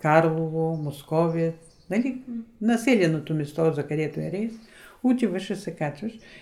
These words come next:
Speaker 1: И там имаше определен час. Тридесет минути след работното време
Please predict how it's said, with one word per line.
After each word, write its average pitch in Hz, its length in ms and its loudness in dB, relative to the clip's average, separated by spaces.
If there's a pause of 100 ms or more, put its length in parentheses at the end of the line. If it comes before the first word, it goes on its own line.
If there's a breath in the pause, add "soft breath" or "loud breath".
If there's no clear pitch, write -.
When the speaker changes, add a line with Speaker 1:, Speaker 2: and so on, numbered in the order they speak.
(120)
Speaker 1:
И 220 120 2
там 240 240 6
имаше 185 300 0
определен 180 600 2
час. 160 420 -2 (1500 soft breath)
Тридесет 226 380 4
минути 185 340 0
след 165 260 -2
работното 160 600 -4
време 175 280 -2